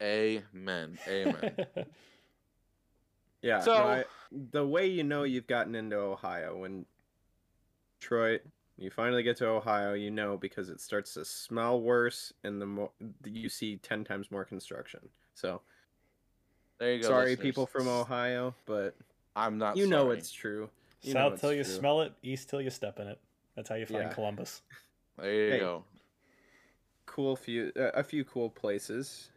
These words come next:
Speaker 3: You've got, uh, we went to the Cuyahoga Falls a couple years ago.
Speaker 2: That was
Speaker 3: That's
Speaker 2: fun.
Speaker 3: pretty cool. It doesn't feel like it's Ohio, but it's cool.
Speaker 2: Yeah,
Speaker 3: And
Speaker 2: right.
Speaker 3: that's why it doesn't feel like it's Ohio. Um, but then you've got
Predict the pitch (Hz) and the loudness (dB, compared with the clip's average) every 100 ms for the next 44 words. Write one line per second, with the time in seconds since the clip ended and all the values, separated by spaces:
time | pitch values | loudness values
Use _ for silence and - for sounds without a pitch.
0 | - 113 113 117 113 110 104 - - - | -12 -10 0 4 6 6 4 0 -16 -6
1 | 101 104 104 98 95 - - 127 123 120 | 0 2 2 -2 -6 -8 -8 -4 -2 -2
2 | 117 120 110 107 - 113 113 107 - - | 0 -2 0 -4 -8 -8 -8 -8 -8 0
3 | 131 123 123 120 107 104 - 123 123 104 | 4 4 4 2 2 -2 2 4 6 4
4 | 107 117 - _ _ _ - - - 104 | 0 -10 -16 _ _ _ -10 -10 -4 -4
5 | - 98 95 95 95 95 104 135 _ - | -2 -2 -2 -2 -2 -2 -2 -4 _ 2
6 | 160 202 123 131 113 113 - 110 101 113 | 2 4 2 2 0 -4 -4 -2 0 0
7 | - _ - 117 127 123 123 - 127 160 | -4 _ -6 -2 0 0 -4 -2 0 2
8 | 143 - 101 95 90 95 92 120 120 120 | 0 -2 -6 -6 -2 0 2 0 0 -2
9 | 131 - - 185 101 71 _ _ - 117 | -2 -6 0 0 0 -4 _ _ -6 -4
10 | 104 107 107 - 113 117 123 123 - - | -2 0 0 0 0 2 2 0 -4 -2
11 | 165 107 101 - - - 95 90 - - | 0 0 -2 -6 -6 -2 -2 -2 -6 -12
12 | - - 113 113 110 110 101 - _ _ | -20 -6 -2 0 0 -2 -6 -12 _ _
13 | - 120 120 123 120 123 127 113 123 120 | -8 -2 0 2 2 2 2 4 6 6
14 | 117 | 4